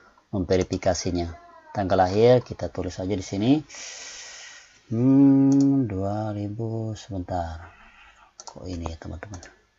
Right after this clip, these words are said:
Bukan ini sih. Jadi harus di atas umur, teman-teman, ya. Teman-teman pastikan bahwa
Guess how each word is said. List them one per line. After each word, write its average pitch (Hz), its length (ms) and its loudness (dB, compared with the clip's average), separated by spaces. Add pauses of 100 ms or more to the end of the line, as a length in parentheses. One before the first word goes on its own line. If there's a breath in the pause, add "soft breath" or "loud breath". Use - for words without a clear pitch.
(1400)
Bukan 87 320 -8
ini 104 160 -6
sih. 107 240 -8 (480)
Jadi 98 240 0
harus 104 240 2
di 101 240 0
atas - 640 0 (160)
umur, 113 320 2
teman-teman, 101 480 -2
ya. 87 120 -4 (1600 soft breath)
Teman-teman 95 400 -4
pastikan 110 480 0
bahwa 101 480 0